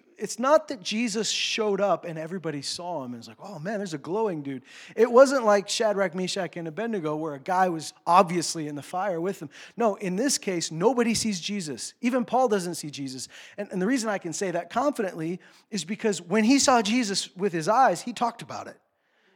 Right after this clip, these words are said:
He said, "I saw him." And others saw a bright light or something, whatever. In this case, he's just standing as a prisoner on trial, but he's aware that Jesus is standing with him.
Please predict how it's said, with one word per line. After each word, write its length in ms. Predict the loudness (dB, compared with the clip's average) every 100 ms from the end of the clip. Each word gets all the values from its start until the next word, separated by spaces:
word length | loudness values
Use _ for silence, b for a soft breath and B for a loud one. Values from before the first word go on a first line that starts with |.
| b _ _
He 60 |
said, 160 | 0 4
"I 80 | 4
saw 380 | 6 6 6 4
him." 60 | -10 _ _ _ _ _ _ _
And 120 | 0
others 260 | 2 4 2
saw 160 | 0 0
a 40 |
bright 300 | 2 0 2
light 340 | 4 4 4
or 80 | -2
something, 320 | -8 -8 -8
whatever. 300 | -4 -2 -2 B B B
In 180 | 0 2
this 240 | 2 0
case, 360 | 0 0 0 -4 B
he's 240 | 2 2
just 160 | 0 -4
standing 400 | -4 -6 -4 -4
as 100 | -6
a 60 | -8
prisoner 440 | -8 -8 -6 -6
on 160 | -6 -6
trial, 480 | -12 -8 -4 -4 B B B
but 120 | -2
he's 200 | 0 0
aware 440 | -2 -2 2 4 2
that 140 | -4
Jesus 420 | -8 -8 -8 -10
is 80 | -12
standing 400 | -12 -10 -10 -12
with 200 | -14 -16
him. 140 | -20